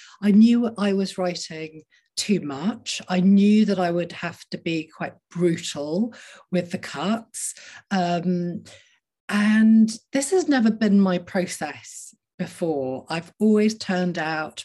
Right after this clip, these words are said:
pretty tight first drafts because I edit a lot as I go along. And the sort of two sides of writing as I see them, you know, the sort of being in the flow and immersing yourself,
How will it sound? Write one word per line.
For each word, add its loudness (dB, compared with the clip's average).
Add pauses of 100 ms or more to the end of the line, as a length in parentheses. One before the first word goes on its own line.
pretty -2
tight -6 (400)
first -4
drafts -4
because -14
I -6
edit -2
a -4
lot -6 (300)
as -14
I -4
go -4
along. -2 (420)
And -6 (540)
the -10
sort 0
of -2
two 2
sides 0
of -4 (300)
writing -4
as -6
I -2
see -6
them, -8
you -4
know, -6
the -10
sort -12
of -6 (500)
being 4
in 4
the -4
flow -2
and -8
immersing -4
yourself, -8